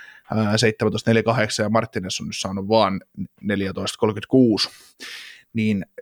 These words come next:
kun seurasi sitä, että, että ennen näissä pudotuspeleissä, ennen finaaleja, niin noitten Pietrangelo pelas, on pelannut keskimäärin kaksikymmentäkolme ja puolta minuuttia ottelua kohden. Ja sit vähiten pelannut oli joku kahdeksantoista ja puoli minuuttia per peli.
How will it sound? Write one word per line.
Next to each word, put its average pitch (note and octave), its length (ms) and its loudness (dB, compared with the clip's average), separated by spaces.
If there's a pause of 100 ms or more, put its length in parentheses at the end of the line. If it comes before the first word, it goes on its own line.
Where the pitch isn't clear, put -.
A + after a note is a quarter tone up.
(240)
kun B2 200 4
seurasi C#3 360 2
sitä, C3 360 2
että, A2 400 -2 (600)
että A2 420 0 (640)
ennen C3+ 440 4 (220)
näissä C3+ 320 0
pudotuspeleissä, A2+ 880 2
ennen G#2+ 180 2
finaaleja, F#2+ 560 2
niin F#2 320 -8 (760)
noitten B2 500 4 (320)
Pietrangelo A#2 460 2
pelas, G#2 420 -2 (140)
on A2+ 140 2
pelannut A2 320 4
keskimäärin A2 460 4
kaksikymmentäkolme G#2+ 680 2
ja F#2 80 4
puolta A2+ 260 4
minuuttia F2+ 380 0
ottelua F#2 340 2
kohden. - 300 -10 (400)
Ja G#2 200 2 (100)
sit - 240 -4
vähiten A2+ 360 2
pelannut F#2+ 340 2
oli G2+ 160 4
joku G2 200 2
kahdeksantoista G2+ 540 -2
ja D#2+ 40 -8
puoli F#2+ 180 -2
minuuttia F#2 340 -8
per - 120 -4
peli. F#2 280 -6